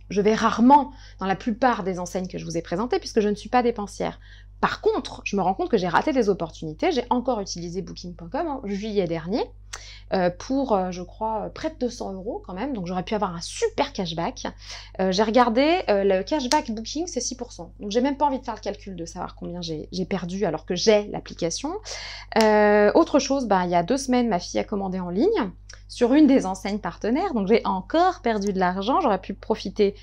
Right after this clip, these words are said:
d'un cashback. Euh, je crois que c'est six pour cent. Non, je, peut-être que je me trompe. Bon, bref, euh, à vérifier. Et pareil,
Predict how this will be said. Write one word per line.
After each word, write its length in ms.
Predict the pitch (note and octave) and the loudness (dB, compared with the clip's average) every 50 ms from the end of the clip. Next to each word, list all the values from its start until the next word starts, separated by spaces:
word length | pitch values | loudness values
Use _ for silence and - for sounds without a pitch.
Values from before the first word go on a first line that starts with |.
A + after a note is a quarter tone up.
| - - - - - - | -20 -20 -20 -20 -14 0
d'un 160 | G3 D4 G#4 | 2 2 2
cashback. 640 | A4 - G3+ F3 D#3+ D#3 D#3+ E3 G3 - - - - F#3 - - - - - - - | 4 2 0 0 0 -2 0 0 0 0 -2 -4 -8 -8 -8 -12 -20 -20 -8 -4 -2
Euh, 80 | G3 | -2
je 80 | G3+ - | -2 -2
crois 140 | - F#4+ F#4+ | -4 -6 -4
que 60 | - | -2
c'est 80 | B3+ | -6
six 140 | A#3 - A3+ | -4 -4 -8
pour 160 | G3+ G#3+ G#3 | -8 -8 -10
cent. 140 | - - F#3+ | -8 -10 -6
Non, 160 | G3 A#3+ B3 | -4 -4 -4
je, 120 | A3+ G#3 G3+ | -4 -6 -12
peut-être 280 | - - - C#4 C4+ | -10 -4 -4 -4 0
que 80 | - C4 | 0 -2
je 80 | G#3 G3+ | 0 0
me 80 | F#3+ | -4
trompe. 160 | - - E3+ | -4 -4 -2
Bon, 80 | F#3+ G#3 | 0 2
bref, 320 | G3+ F#3 E3+ - - - - - - - - - - - - | 2 2 2 0 -4 -14 -14 -12 -12 -12 -12 -12 -8 0 4
euh, 640 | G#3 G#3+ G#3+ G#3+ G#3+ G#3 G#3 G#3 G#3 G3+ G3+ G3+ G3 - | 6 6 8 8 6 6 6 6 4 4 2 2 4 4
à 80 | - | 4
vérifier. 420 | A3+ A3+ G#3+ G3 - - - - - - - - - - - - - - - - - - | 4 2 0 -2 -4 -6 -8 -8 -8 -12 -20 -20 -20 -20 -20 -20 -20 -20 -20 -20 -4 4
Et 100 | - F#3 | 4 6
pareil, 260 | - A#3 F#3 F#3+ E4 | 8 8 8 8 8